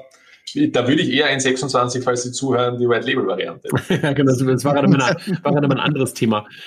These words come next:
Speaker 2: Ähm, ich meine, das ist ja irgendwie, wenn man das so vergleicht, ne? Also ihr nennt es ja Neo-Broker und, ähm, aber das Geile ist ja wirklich, dass euer Modell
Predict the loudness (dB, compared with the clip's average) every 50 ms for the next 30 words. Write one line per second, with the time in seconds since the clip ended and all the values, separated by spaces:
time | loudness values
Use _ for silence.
0 | -12 -12 -10 -10 -6 -2 0 2 2 2 4 2 2 2 2 0 -2 -2 -2 -2
1 | -2 0 0 0 0 2 2 4 4 4 4 4 4 2 2 0 0 0 0 0
2 | -2 -2 -2 0 0 0 0 -2 -2 -2 -2 -2 0 0 2 2 4 4 2 2
3 | 0 -2 0 0 0 0 0 0 0 2 2 2 2 2 2 0 0 0 0 0
4 | 0 0 0 0 0 0 0 -2 -2 0 0 0 0 0 -2 -2 -2 -2 0 0
5 | 0 0 -2 -4 -4 -4 -2 -2 0 0 -2 -4 -6 -8 -10 -10 -10 -12 -12 -8
6 | -6 -4 -4 -4 -4 -2 0 0 0 0 -2 -2 -2 -2 -2 -2 -2 -2 -4 -2
7 | -2 -4 -6 -6 -6 -4 -2 0 0 0 0 0 0 0 0 0 0 0 0 0
8 | 0 -2 -4